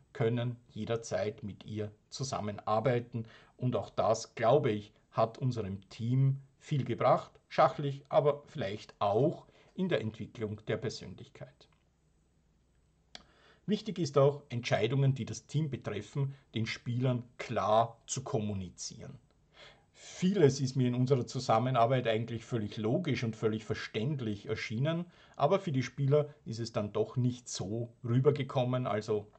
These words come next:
darauf kann man den Fokus mit Sicherheit noch verstärkt legen.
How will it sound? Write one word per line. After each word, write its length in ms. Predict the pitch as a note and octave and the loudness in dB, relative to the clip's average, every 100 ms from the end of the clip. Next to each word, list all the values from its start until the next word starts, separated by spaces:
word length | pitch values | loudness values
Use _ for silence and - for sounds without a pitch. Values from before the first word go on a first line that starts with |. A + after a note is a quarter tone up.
| _ - | _ 4
darauf 460 | C3 G#2 A2+ - | 6 8 4 2
kann 160 | - G#2+ | -2 0
man 120 | G#2 | -2
den 140 | G2+ | -6
Fokus 560 | - F#3+ - - G#2+ - _ - - | -8 -10 -8 -8 -8 -12 _ -20 -8
mit 160 | D3+ C#3 | -6 -4
Sicherheit 640 | - C3 B2+ G#2+ G#2+ - | -4 -2 0 2 0 -4
noch 400 | A2 G#2 - - _ | -4 -4 -6 -20 _
verstärkt 840 | - C#3+ - - F#2 G#2 - - _ _ _ - | -4 -2 -2 -4 -4 -4 -8 -20 _ _ _ -10
legen. 640 | A2+ G#2+ B2 C3+ A#2+ | -6 0 2 2 0